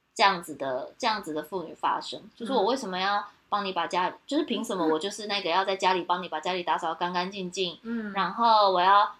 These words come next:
Speaker 1: 帮你煮好吃的饭，我好让你高兴，他那个高兴还写那个 sex 的兴，
Speaker 2: 哦。
Speaker 1: 我好让你高兴啊，凭什么啊？
Speaker 2: 对啊。
Speaker 1: 就是，对，有一点像这个，这个逻辑这样子。然后就是那种看起来光鲜亮丽，但是你看背景是全白的，
Speaker 2: 嗯。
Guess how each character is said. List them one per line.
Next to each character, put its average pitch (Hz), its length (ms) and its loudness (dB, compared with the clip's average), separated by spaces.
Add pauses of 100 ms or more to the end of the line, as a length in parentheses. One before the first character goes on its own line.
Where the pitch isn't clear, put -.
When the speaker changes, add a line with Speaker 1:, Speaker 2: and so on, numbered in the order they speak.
Speaker 1:
帮 196 140 0
你 190 100 -4
煮 175 160 -8
好 180 160 -4
吃 190 140 -6
的 165 80 -2
饭， - 280 0 (100)
我 240 60 -8
好 226 140 -2
让 240 80 -2
你 196 60 -6
高 196 280 0
兴， 233 520 -6
他 240 120 2
那 254 60 2
个 240 80 0
高 233 180 6
兴 233 220 -2
还 180 100 -4
写 175 220 -6 (460)
那 208 100 -2
个 185 80 0
sex 180 400 -2
的 202 280 0
兴， 202 200 4
Speaker 2:
哦。 202 580 -2
Speaker 1:
我 302 60 0
好 330 80 8
让 466 160 4
你 320 40 0
高 392 200 12
兴 427 320 4
啊， 254 80 10
凭 247 220 2
什 349 120 0
么 247 160 4
啊？ 180 320 4
Speaker 2:
对 240 200 -2
啊。 - 20 -6
Speaker 1:
就 185 100 0
是， 240 220 6 (420)
对， 226 220 4
有 202 80 6
一 233 60 6
点 220 180 2
像 220 400 2
这 226 80 -6
个， 151 380 -2
这 262 80 -8
个 196 120 0
逻 156 280 0
辑 - 260 -14
这 175 60 -4
样 131 180 -8
子。 - 100 -18
然 185 120 -4
后 233 80 0
就 247 100 -6
是 247 80 -6
那 254 140 2
种 180 100 -2
看 285 180 -2
起 254 60 -4
来 175 100 4
光 208 200 0
鲜 202 180 -4
亮 208 160 -2
丽， 208 100 -6
但 226 120 2
是 240 60 -2
你 196 100 -8
看 208 260 -6
背 202 160 -2
景 180 140 -10
是 - 100 -20
全 170 300 -8
白 - 240 -2
的， - 140 -14 (200)
Speaker 2:
嗯。 220 260 -6